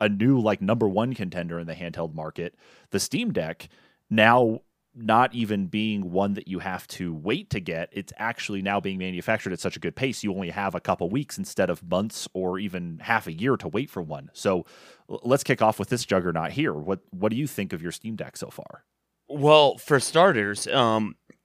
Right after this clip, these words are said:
Speaker 2: one of the things that's so great about the Steam Deck is it bridges that gap between the, uh, Pocket P C that was so unaffordable for,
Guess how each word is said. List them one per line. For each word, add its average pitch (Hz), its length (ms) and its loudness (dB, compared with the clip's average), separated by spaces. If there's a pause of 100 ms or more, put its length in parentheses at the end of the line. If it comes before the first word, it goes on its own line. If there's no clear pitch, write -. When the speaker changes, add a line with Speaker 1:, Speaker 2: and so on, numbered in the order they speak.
(120)
Speaker 2:
one 143 280 4
of 254 60 0
the 196 100 2
things 151 240 2
that's 107 160 -4
so 143 180 4
great 107 380 2
about 110 200 2
the - 60 -8
Steam 98 320 -4
Deck 123 280 -2 (120)
is 120 200 2
it - 180 -2
bridges 139 360 2
that 104 280 4
gap 104 340 2 (100)
between 110 600 2 (380)
the, 104 260 2
uh, 95 200 6
Pocket - 500 4
P 151 180 -2
C 127 460 -4 (260)
that 107 220 4
was 101 560 0
so 135 760 2 (520)
unaffordable 117 1120 2
for, 101 260 -2